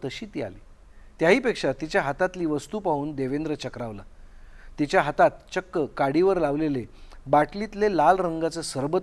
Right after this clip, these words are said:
ओतलेले बर्फाचे गोळे होते. त्यातला एक देवेंद्र समोर धरत आदितीने विचारलं, "आता सांगा,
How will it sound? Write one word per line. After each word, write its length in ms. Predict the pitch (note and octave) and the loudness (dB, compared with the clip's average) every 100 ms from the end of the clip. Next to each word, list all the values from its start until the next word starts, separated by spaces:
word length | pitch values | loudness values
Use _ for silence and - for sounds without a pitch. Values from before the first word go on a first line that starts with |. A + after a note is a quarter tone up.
| - | -4
ओतलेले 400 | D3+ - D3+ C#3+ | -10 -4 -2 -2
बर्फाचे 460 | C3+ A#2+ - D3 D#3 | -2 -6 -6 -8 -6
गोळे 220 | B2 B2+ | -4 -4
होते. 220 | A#2 G2+ - - - - - - - - - | -6 -10 -18 -20 -20 -20 -20 -20 -20 -10 0
त्यातला 280 | D3+ - G#3 | 0 2 4
एक 280 | F#3+ F#3 | 6 4
देवेंद्र 360 | D3 D3 F3+ F#3 | 0 0 0 -2
समोर 320 | E3 D#3 D3+ | -2 -2 -2
धरत 300 | C3 C#3+ D3+ | -2 -2 -2
आदितीने 420 | C3 C3 C#3 C#3 | -4 -6 -6 -4
विचारलं, 500 | C3 B2 C3+ B2+ B2+ | -6 -4 -6 -6 -8
"आता 240 | B2 A2+ E3 | -8 -8 -6
सांगा, 260 | E3 D3+ | -4 -4